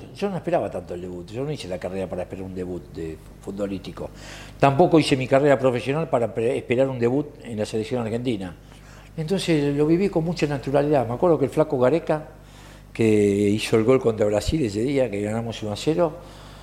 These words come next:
eh, le hicieron una nota y dijeron, "No, la tranquilidad que tenía Márcico para cambiarse era terrible". Entonces <laughs> me quedó grabado, yo estaba muy tranquilo, la verdad que tenía,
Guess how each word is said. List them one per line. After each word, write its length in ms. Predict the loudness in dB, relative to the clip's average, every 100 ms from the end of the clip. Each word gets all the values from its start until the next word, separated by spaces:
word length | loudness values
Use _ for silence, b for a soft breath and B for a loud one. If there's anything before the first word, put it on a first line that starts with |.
| B -14
eh, 300 | -4 0 2 2
le 80 |
hicieron 300 | 2 4 2
una 140 | 4 2
nota 220 | 0 -2
y 40 |
dijeron, 280 | -2 -2 0
"No, 120 | 2
la 120 | 2 2
tranquilidad 520 | 0 -2 -2 0 2
que 100 | 0
tenía 260 | 0 -2
Márcico 420 | -2 -4 -4 -2 0
para 200 | 0 0
cambiarse 440 | 0 0 -2 0
era 140 | 2 2
terrible". 520 | 0 0 -2 -4 -8
Entonces 720 | -10 -6 -2 0 0 2 2 0
<laughs> 0 |
me 120 | 2
quedó 200 | 4 6
grabado, 340 | 6 6 4
yo 60 | 2
estaba 220 | 2 0
muy 140 | 0
tranquilo, 440 | -2 -2 -2 -2 -2
la 60 |
verdad 200 | -4 -4
que 100 | -4
tenía, 360 | -6 -6 -6 -8